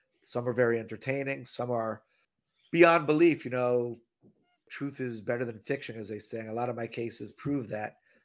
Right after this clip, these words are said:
So there's been a lot that, you know, I've learned over the years. And,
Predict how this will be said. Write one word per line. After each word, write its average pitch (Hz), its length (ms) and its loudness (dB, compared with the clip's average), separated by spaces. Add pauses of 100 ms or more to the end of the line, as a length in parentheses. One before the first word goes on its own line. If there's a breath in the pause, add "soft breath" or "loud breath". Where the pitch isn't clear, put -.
(140)
So 110 640 -2 (480)
there's 139 160 0
been 185 140 2
a 180 80 4
lot 165 420 6
that, 139 440 4 (440)
you 139 80 -4
know, 135 80 2
I've 127 160 0
learned 139 240 2
over 135 180 2
the 131 120 -2
years. 151 420 -2
And, 107 220 -16